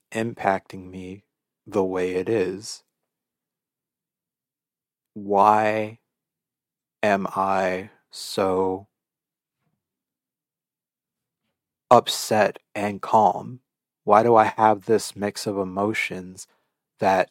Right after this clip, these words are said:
contradict each other so heavily and don't make any sense to me right now?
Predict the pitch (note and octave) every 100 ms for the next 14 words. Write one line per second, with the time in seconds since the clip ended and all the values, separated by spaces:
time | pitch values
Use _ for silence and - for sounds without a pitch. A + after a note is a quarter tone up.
0 | - - G#2+ - G#2 G#2+ G#2+ A2 G2+ G#2
1 | F#2+ F#2 - G2 G2 - G#2+ G2 F#2+ F#2
2 | - - G#2+ F#2 F2 G#2 G#2 - - F#2
3 | F#2+ F#2 F#2+ - - G#2 G2 F2+ - -
4 | B2+ C3 - F#2+ F2 F#2 F2+ F#2 F#2+ F#2
5 | G2